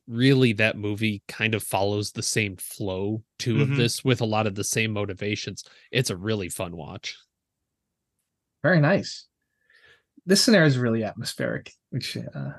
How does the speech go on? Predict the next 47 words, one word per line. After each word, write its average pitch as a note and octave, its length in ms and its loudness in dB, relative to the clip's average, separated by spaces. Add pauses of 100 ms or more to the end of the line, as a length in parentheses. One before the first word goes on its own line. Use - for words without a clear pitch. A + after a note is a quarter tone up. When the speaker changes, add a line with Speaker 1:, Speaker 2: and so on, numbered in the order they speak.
Speaker 3:
I B2+ 80 -2
love A#2 180 2
about A2+ 260 -4
it. C3 140 -8 (520)
Speaker 2:
Yeah, A2+ 140 2
Speaker 1:
Mm-hmm. C3+ 100 0
Speaker 2:
I B2+ 60 4
like C#3+ 240 2
that D3+ 120 0
it B2+ 140 2
is A#2+ 180 0
a, A2+ 400 0 (160)
I C#3+ 80 2
like G3+ 220 0
scenarios E3 500 0
on D#3 160 0
islands D3 460 -2
because C3+ 320 -2
it's C3 120 -4
a A#2+ 60 -4
very C3+ 240 0
nice A#2+ 320 -2
self-contained A2+ 720 -4
sandbox. - 720 -4 (200)
Speaker 1:
<laughs> - 180 -6
Speaker 2:
And B2 160 -2
so B2+ 160 2
at A#2+ 100 -8
least C3 160 -2
having B2 300 0
an A2+ 120 -2
itinerary C3 720 0
to A#2+ 200 -2
go A2+ 160 0
around A2 220 -2
and G2+ 80 -6
see G#2+ 140 -8
the G#2+ 120 -10
sights A#2 460 -6
can A2+ 220 -4
help A2 240 -4
improve A2 380 -8
pacing A2 400 -6
a G#2 60 -12
bit F#2 220 -12
there. A2+ 320 -2 (500)
Um, G#2 460 0